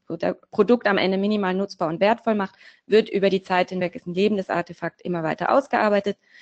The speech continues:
Die Einträge im Product Backlog sollen klar beschreiben, worin ihr Wert liegt.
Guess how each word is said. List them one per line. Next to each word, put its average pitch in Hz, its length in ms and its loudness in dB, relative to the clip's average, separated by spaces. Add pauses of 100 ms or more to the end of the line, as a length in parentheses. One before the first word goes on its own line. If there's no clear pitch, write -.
(220)
Die - 80 -4
Einträge 196 400 0
im 180 100 0
Product 180 280 0
Backlog 170 320 -2
sollen 175 240 -4
klar 147 200 0
beschreiben, 156 440 -8
worin 160 260 -10
ihr 151 180 -12
Wert 135 240 -10
liegt. - 280 -20